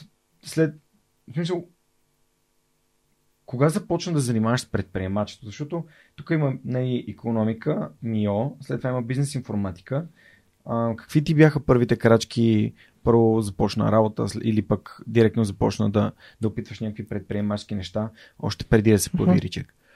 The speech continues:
Speaker 2: Ами всъщност, а, моята кариера започна в областта на финанси, финансов контрол. А, бях, а, а, на позицията, а, ръководител на отдел, а, финансов контрол и управленско счетоводство в една,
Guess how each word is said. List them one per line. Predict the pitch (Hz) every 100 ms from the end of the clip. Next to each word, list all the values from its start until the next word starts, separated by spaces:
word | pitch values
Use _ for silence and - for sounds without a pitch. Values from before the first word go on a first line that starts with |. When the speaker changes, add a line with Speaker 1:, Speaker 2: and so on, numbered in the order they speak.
| - - - - - -
Speaker 2:
Ами | 165
всъщност, | 143 202 254 254 -
а, | 233 233 220
моята | 214 208 214
кариера | - 190 196
започна | 185 170 175 190 185 185 165 165
в | 156
областта | 151 - 165
на | 160
финанси, | - 147 139 131 - 151 185
финансов | 147 131 135 -
контрол. | 123 123 143 220 233 _ -
А, | 151 151
бях, | 147 151 - 165
а, | 151 147 143 - - - - - - - _ _ _
а, | 185 165
на | 156 147
позицията, | 151 151 - 160 143 160 151 143 - - -
а, | 156 147
ръководител | 143 147 151 160
на | 151
отдел, | 139 139 143 139
а, | 123 135 127
финансов | 147 143 139 - -
контрол | 131 120 143 156 170
и | 156 147
управленско | 143 139 127 139 135 -
счетоводство | 135 135 123 120 - 131
в | 131
една, | 131 127 127 131